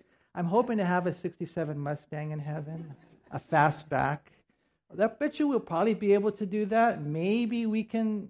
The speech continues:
you know, fly like Superman. I'm kinda thinking that would be fun. Um, maybe we can just think it, like, "I wanna go to this planet," and boom, we're there. I,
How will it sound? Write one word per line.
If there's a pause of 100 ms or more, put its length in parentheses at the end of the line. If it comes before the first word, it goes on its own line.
you
know, (260)
fly
like
Superman.
I'm
kinda
thinking
that
would
be
fun. (680)
Um,
maybe
we
can
just
think
it,
like,
"I
wanna
go (160)
to
this
planet,"
and
boom,
we're
there.
I,